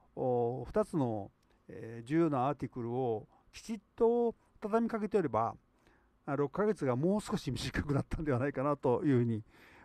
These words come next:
私などは思ったりはするのですが、やっぱりあの、お見事というんでしょうか、六ヶ月かかった、あー、けれども、彼女のプロファイルは手元に、え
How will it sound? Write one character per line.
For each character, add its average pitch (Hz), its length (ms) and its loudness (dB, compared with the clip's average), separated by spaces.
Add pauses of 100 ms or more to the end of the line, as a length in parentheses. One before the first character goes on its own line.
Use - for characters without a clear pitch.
私 156 320 0
な 180 100 4
ど 156 120 4
は 180 160 4
思 175 180 2
っ - 20 -2
た 139 160 0
り 131 80 -4
は 123 100 0
す - 140 -8
る 131 80 -4
の 117 100 -4
で 107 100 -6
す - 120 -12
が、 127 280 -4
や 202 80 -6
っ - 20 -6
ぱ 226 120 -2
り 170 80 2
あ 147 60 2
の、 139 160 -2
お 143 60 -2
見 196 120 2
事 123 280 2
と 127 120 -10
い 120 60 -4
う - 20 -4
ん 110 60 -4
で 107 60 -8
し - 80 -14
ょ 127 40 -10
う 113 40 -12
か、 139 180 -2
六 135 160 -2
ヶ 185 140 -4
月 156 320 -6
か 160 140 -8
か 147 120 -8
っ 123 40 -8 (420)
た、 190 160 -2 (420)
あ 139 260 -2
ー、 135 40 -6
け - 160 -2
れ 147 120 4
ど 151 140 0
も、 143 280 4 (500)
彼 214 180 6
女 147 160 8
の 123 80 6
プ 143 140 -2
ロ 135 100 4
フ 127 100 -2
ァ 165 100 4
イ 127 40 4
ル 131 100 2
は 117 240 2 (440)
手 151 100 2
元 156 220 4
に、 160 200 0 (300)
え 117 260 -8